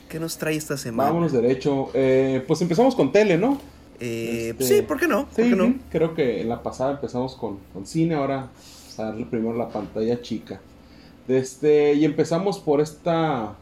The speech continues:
Speaker 2: noticia de que, bueno, hay nueva Batwoman. Este, después de la, de, de la salida de Ruby Rose,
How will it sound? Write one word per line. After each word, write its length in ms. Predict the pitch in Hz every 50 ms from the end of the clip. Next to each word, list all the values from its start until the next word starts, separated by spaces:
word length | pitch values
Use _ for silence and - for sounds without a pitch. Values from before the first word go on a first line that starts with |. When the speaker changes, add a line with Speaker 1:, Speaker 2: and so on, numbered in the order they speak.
| - - - - - - - - -
Speaker 2:
noticia 400 | 110 110 - - 135 - 170 156
de 80 | 143 -
que, 80 | 131 117
bueno, 240 | 110 151 190 214 -
hay 140 | 143 151 156
nueva 280 | 160 165 175 175 175 160
Batwoman. 460 | 135 135 160 202 226 240 214 185 165 - - - - - - - - -
Este, 400 | 110 110 110 - - - 120 123
después 420 | 117 117 110 - - 120 120 113
de 120 | 113 131 131
la, 360 | 135 123 113 107 98 95 87 - - - - - - - - - - - - - - - -
de, 760 | - 107 107 104 104 101 101 101 101 101 101 98 95 92 - - - -
de 160 | - 110 110 110
la 80 | 110
salida 260 | - - 113 120 131
de 60 | 131 117
Ruby 240 | 123 131 131 131
Rose, 480 | 127 135 139 160 196 - - - -